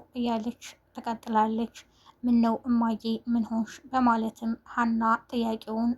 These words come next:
ትጠይቃታለች። "ወርቄ ጌጣጌጦቼ የሉም" ትላታለች። "ውይ እማዬ እሱ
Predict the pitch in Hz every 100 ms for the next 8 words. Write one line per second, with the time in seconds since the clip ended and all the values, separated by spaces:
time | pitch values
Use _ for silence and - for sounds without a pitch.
0 | _ _ _ 233 220 233 214 214 214 214
1 | 233 - - _ _ - - - - -
2 | - _ _ 247 240 - 226 233 - 226
3 | 233 233 214 208 226 - - 240 262 240
4 | 240 214 208 220 - - 240 208 233 220
5 | 220 214 - - _ _ 233 269 277 220
6 | 214 220 233 240 - _ 277 -